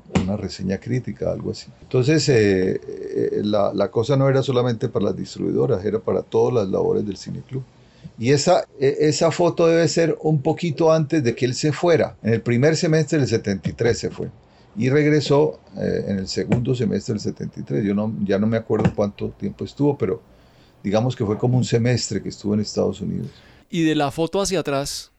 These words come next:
Speaker 2: que dices que Andrés era el encargado full del Cineclub. ¿Cómo era ese Cineclub? Tuve la oportunidad de estar en una, en una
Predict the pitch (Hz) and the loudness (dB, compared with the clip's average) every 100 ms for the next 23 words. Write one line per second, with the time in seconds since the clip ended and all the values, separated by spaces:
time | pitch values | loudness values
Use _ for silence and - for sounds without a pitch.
0 | _ _ 135 131 120 147 - 147 - 131 | _ _ -2 -2 -2 -4 -2 -4 -2 -4
1 | 127 131 127 151 147 147 127 _ _ _ | -2 -2 0 0 0 0 -4 _ _ _
2 | - 139 127 123 - 117 120 131 143 160 | -2 0 0 -2 -2 0 0 2 2 0
3 | - - - 156 151 151 202 - _ _ | -4 -14 -2 2 2 0 -6 -16 _ _
4 | 131 127 - 120 104 131 117 _ - 160 | -6 -6 -6 -12 -12 -14 -14 _ -4 -2
5 | 170 185 185 185 - 170 175 127 - 127 | -2 -4 -4 -4 -6 -6 -6 -8 -6 -4
6 | 110 - - - - - 143 170 190 170 | -6 -8 -20 -20 -20 -6 0 0 0 -2
7 | 147 123 127 139 165 156 165 - _ _ | -2 0 0 0 2 0 -2 -14 _ _
8 | _ 139 147 156 160 165 156 - 117 120 | _ -2 0 -2 0 0 -2 -4 -6 -6
9 | 131 156 165 151 127 | -4 -2 -2 -4 -6